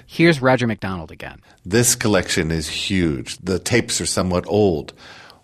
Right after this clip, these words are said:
Speaker 2: One of the interesting challenges is getting players from that era, particularly the Betamax ones, that are in good enough shape or bring them up to good enough shape to give good playback.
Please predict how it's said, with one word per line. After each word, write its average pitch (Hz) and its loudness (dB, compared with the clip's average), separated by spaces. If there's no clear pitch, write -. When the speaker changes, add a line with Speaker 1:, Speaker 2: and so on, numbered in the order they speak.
Speaker 2:
One 123 4
of 117 4
the 98 4
interesting 101 -2
challenges 80 -4
is 101 -2
getting 107 2
players 95 0
from 110 0
that 95 0
era, 90 0
particularly 107 0
the 87 -2
Betamax 95 0
ones, 58 -8
that 98 0
are 87 2
in 87 -4
good 123 2
enough 117 2
shape - 0
or 85 -4
bring 110 -2
them 98 0
up 123 -2
to 92 -6
good 80 -4
enough 73 -6
shape - -4
to 98 -6
give 90 0
good 98 -2
playback. 76 -4